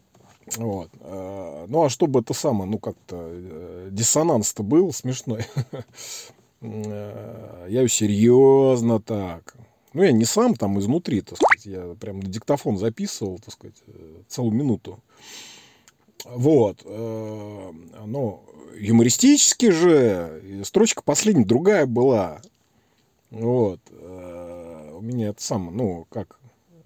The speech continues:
э, последняя строчка-то, она тоже делает произведение. Все. Вот. Э,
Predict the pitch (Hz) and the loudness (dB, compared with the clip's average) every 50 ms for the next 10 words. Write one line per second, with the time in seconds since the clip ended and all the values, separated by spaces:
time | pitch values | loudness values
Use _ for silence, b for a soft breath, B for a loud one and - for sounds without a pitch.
0 | _ _ _ - - - 135 - _ - 101 - 160 143 113 120 - - 226 247 | _ _ _ -20 -20 -20 -20 -20 _ -16 -14 -8 -4 -4 -4 -4 -4 -4 -4 -4
1 | - - - - 117 101 107 98 - - 220 247 208 131 98 113 180 233 214 123 | -4 -6 -8 -6 -4 -4 -4 -2 0 0 0 0 0 -2 2 2 4 4 2 0
2 | _ - 135 127 131 135 139 139 131 120 110 101 95 95 92 - b b b b | _ -6 -4 -4 -2 -2 -2 -2 -2 -4 -4 -4 -6 -8 -14 -16 b b b b
3 | b b b b b b _ - - - - 233 233 202 131 110 101 92 90 90 | b b b b b b _ -10 -6 -2 2 4 4 6 6 4 4 2 -2 -4
4 | - _ _ _ _ _ - 104 110 110 113 117 107 98 92 90 - _ - 82 | -12 _ _ _ _ _ -16 -12 -8 -6 -6 -4 -4 -6 -6 -10 -12 _ -20 -18
5 | 90 90 87 90 87 85 87 87 85 82 78 76 73 | -16 -16 -16 -14 -14 -14 -14 -14 -16 -16 -16 -18 -20